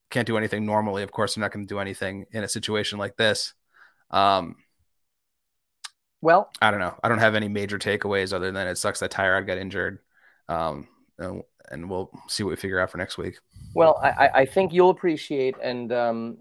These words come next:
Speaker 2: uh, our listener-, listeners will appreciate my efforts. So, i-, in short, uh, yes, I was in Florida this past weekend playing some shows with my band in,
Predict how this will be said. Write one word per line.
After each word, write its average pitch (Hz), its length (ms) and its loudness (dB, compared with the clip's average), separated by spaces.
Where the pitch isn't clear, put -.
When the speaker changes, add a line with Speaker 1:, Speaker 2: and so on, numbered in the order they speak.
Speaker 2:
uh, 107 440 0
our 117 180 6
listener-, 131 520 0
listeners 139 500 0
will 120 80 2
appreciate 113 640 -4
my 98 160 2
efforts. 95 500 -2
So, 120 440 2
i-, 151 140 -2
in 170 200 0
short, 120 500 0
uh, 110 260 2
yes, 110 280 0
I 110 100 4
was 110 140 -2
in 123 100 -6
Florida 110 580 4
this 104 200 -8
past 101 340 -2
weekend 92 440 -4
playing 98 340 -4
some 101 160 -14
shows 98 320 -4
with 101 100 -8
my 107 140 -4
band 85 380 -2
in, 87 140 -8